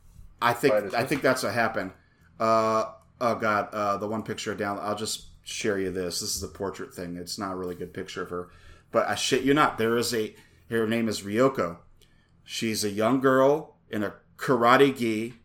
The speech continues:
Speaker 1: and does a lot of throws and stuff like that and has a big hot blood and spirit attitude. She is Makoto.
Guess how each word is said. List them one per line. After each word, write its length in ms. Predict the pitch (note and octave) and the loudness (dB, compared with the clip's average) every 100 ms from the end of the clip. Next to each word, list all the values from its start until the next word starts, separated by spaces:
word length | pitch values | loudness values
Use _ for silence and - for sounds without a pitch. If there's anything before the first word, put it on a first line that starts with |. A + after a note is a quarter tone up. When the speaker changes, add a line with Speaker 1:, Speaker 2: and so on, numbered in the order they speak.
| _ _ _ A2+ | _ _ _ -6
Speaker 1:
and 140 | G#2+ | -4
does 240 | A2 G#2+ | -2 -2
a 60 | A#2 | 0
lot 220 | A2 A2 | 2 2
of 100 | A2+ | 0
throws 460 | - B2 A#2+ A#2+ A2 | 0 2 4 2 -2
and 100 | A2 | -4
stuff 300 | - A#2+ G#2+ | -2 -2 0
like 160 | G#2+ - | -2 -2
that 280 | G#2+ A2 G2+ | 0 0 -2
and 100 | G#2+ | -4
has 240 | A2+ G#2+ | -2 -2
a 40 | G2 | -2
big 240 | A2 G#2+ | -2 -2
hot 260 | A2 A2+ - | -2 -4 -2
blood 180 | A#2 | -2
and 100 | G#2+ G#2+ | -2 -6
spirit 340 | - A2+ G#2+ | -4 0 2
attitude. 440 | G#2+ G#2+ A2+ A2 | 0 0 -2 -6
She 220 | - A#2 A2+ | -6 -2 -2
is 320 | G#2+ - - _ _ - | -2 -4 -12 _ _ -14
Makoto. 440 | F#2 A2+ G2 E2 | -6 0 0 0